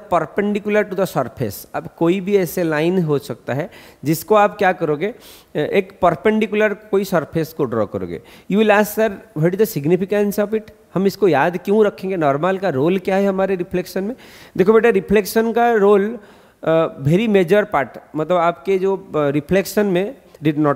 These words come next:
only reflection, refraction, हर वो केसेस में नॉर्मल has very important role। क्योंकि ये जो एंगल बनता है, जो, अ, रिफ्लेक्शन का ल-,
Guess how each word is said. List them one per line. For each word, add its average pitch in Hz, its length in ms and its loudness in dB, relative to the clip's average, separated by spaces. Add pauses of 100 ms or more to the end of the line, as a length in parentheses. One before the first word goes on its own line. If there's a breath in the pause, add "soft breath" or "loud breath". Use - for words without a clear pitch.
only 202 200 2
reflection, 180 520 -2
refraction, 180 520 -2
हर 165 200 2
वो 240 120 2
केसेस 170 440 -4
में 180 160 -4
नॉर्मल 180 760 0
has 180 180 0
very 151 380 -2
important 113 440 -4
role। 90 160 -10 (420 loud breath)
क्योंकि 196 440 2
ये 175 80 0
जो 185 200 0
एंगल 143 320 2
बनता 147 340 0
है, 151 360 -2 (340 loud breath)
जो, 151 240 2
अ, - 100 -6
रिफ्लेक्शन 135 760 -2
का 175 80 -2
ल-, 160 240 -2